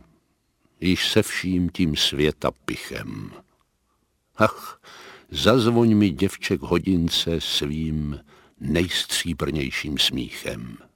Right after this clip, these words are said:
Hrob vykopej na své postýlce, šest střevíců dlouhý asi, a místo těch třísek borových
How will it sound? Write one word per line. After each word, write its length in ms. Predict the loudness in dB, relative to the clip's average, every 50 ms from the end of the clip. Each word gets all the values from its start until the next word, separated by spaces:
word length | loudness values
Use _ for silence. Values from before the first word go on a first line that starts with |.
| _ _ _ _ _ _ _ _ _ _ _ _ _ _ _ _ _ _
Hrob 420 | -4 0 4 4 4 4 2 -2 -2
vykopej 720 | -2 -2 0 0 0 -2 0 0 0 2 2 2 2 2
na 180 | 2 2 2 2
své 280 | 0 0 0 -2 -2
postýlce, 840 | -2 -4 -6 -6 -8 -6 -6 -6 -6 -6 -6 -8 -8 -8 -8 -10 -14 -16 -18 _ _ _ _ _ _ _ _ _ _ _ _ _ _ _
šest 480 | -4 2 2 2 2 2 -2 -4 -6 -6
střevíců 1080 | -6 -6 -8 -6 -2 2 2 4 4 2 0 -2 -4 -4 -2 0 2 2 2 2 0
dlouhý 760 | -2 2 4 4 6 6 4 2 0 0 0 0 0 0 -2 -2
asi, 540 | -4 -4 -4 -4 -8 -10 -10 -10 -12 -14 -16 -20 _ _ _ _ _ _ _ _ _ _ _ -20 -20 -20 -20 -20 _ _ _ -4
a 80 | 2 4
místo 400 | 6 6 4 4 2 2 2 4
těch 240 | 4 2 0 0
třísek 720 | -4 -2 -2 -2 0 -2 -2 -4 -4 -2 -4 -4 -4 -6
borových 1040 | -2 0 2 2 4 2 2 2 0 0 0 -2 -4 -6 -10 -14 -16 -20 -20 -20 -20